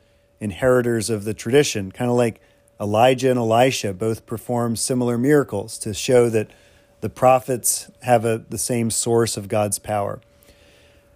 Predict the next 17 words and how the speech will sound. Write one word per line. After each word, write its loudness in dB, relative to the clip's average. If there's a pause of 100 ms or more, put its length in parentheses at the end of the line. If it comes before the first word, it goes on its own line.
(160)
But 4
there 8
is 2
a 2
transition 2
that 0
happens 0
between -4
the -2
Old 4
and 0
New 0
Testaments, -4 (200)
<clears throat> -20
and -6
that 2
transition 2